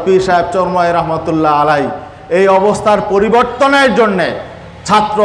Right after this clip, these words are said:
রাজনীতির গুণগত পরিবর্তনের জন্যে ইসলামী শাসনতন্ত্র ছাত্র আন্দোলনের প্রতিষ্ঠা করেছিলেন, যাতে এক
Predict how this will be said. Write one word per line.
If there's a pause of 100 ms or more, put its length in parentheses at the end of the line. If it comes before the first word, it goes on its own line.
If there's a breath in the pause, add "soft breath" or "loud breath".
(200)
রাজনীতির
গুণগত (140)
পরিবর্তনের (100)
জন্যে (680)
ইসলামী (120)
শাসনতন্ত্র (420)
ছাত্র (160)
আন্দোলনের
প্রতিষ্ঠা
করেছিলেন, (760)
যাতে (760)
এক